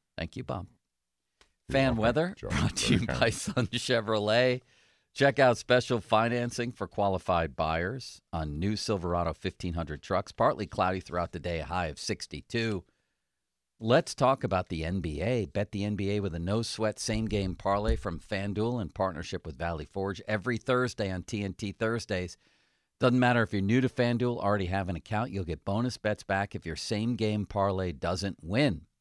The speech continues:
Speaker 1: on any N B A on T N T game. N B A same-game parlay is the perfect way to combine your bets for a chance to score a bigger payday. Well, let's switch. Let's move to the Eastern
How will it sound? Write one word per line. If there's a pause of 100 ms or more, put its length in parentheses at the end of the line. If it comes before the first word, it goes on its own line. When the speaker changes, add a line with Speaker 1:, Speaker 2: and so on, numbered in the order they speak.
(140)
Speaker 1:
on
any
N
B
A
on
T
N
T
game. (800)
N
B
A
same-game
parlay
is
the
perfect
way
to
combine
your
bets
for
a
chance
to
score
a
bigger
payday. (1500)
Well,
let's
switch.
Let's
move
to
the
Eastern